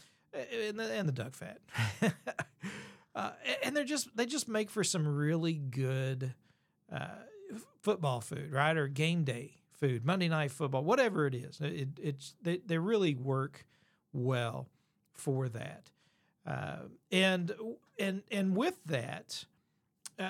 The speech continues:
another thing got me thinking about that is I, I had a little bit of feedback from last week, people talking about the chicken episode that we did and,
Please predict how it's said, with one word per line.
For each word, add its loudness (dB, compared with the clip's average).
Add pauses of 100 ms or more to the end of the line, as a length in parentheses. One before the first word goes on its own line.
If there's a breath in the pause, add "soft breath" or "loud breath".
another 4
thing 2
got 2
me 2
thinking 0
about 2
that 0
is 2
I, -2
I -2
had 2
a 2
little 2
bit 4
of -2
feedback 0
from 0
last 0
week, 0
people 0
talking 2
about 2
the 0
chicken 0
episode 2
that 0
we 0
did 2 (600 loud breath)
and, 4